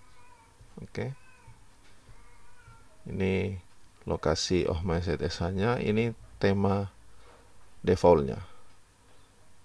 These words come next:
Sekarang kita keluar dulu. Nah. Nah, kalau mau seperti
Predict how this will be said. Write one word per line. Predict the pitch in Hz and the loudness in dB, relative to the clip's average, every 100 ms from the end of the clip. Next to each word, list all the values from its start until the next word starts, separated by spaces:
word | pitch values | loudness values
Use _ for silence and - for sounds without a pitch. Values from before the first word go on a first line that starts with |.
| - - - - - - - - - - - - - - - - - - - - - - - - - - - - - - - - - - | -20 -20 -20 -20 -20 -20 -20 -20 -18 -18 -18 -20 -20 -20 -20 -20 -20 -20 -20 -20 -20 -20 -20 -18 -18 -18 -20 -20 -16 -14 -14 -16 -18 -16
Sekarang | - - 87 87 95 101 | -14 -10 -4 0 0 0
kita | - - 85 - - - - - - | -2 -4 -6 -8 -20 -20 -18 -18 -10
keluar | - 85 78 - | -4 0 0 0
dulu. | 82 80 123 160 - - - | -2 0 0 -2 -6 -18 -12
Nah. | - - - - - - - - - - - - - - - - - - - - - 85 | -12 -12 -14 -18 -20 -20 -20 -20 -20 -20 -20 -20 -20 -20 -20 -18 -18 -18 -18 -18 -12 -10
Nah, | 85 | -6
kalau | - 101 101 | 4 6 8
mau | 110 113 | 8 8
seperti | 113 110 - - 107 - - 107 | 6 2 2 4 6 4 0 2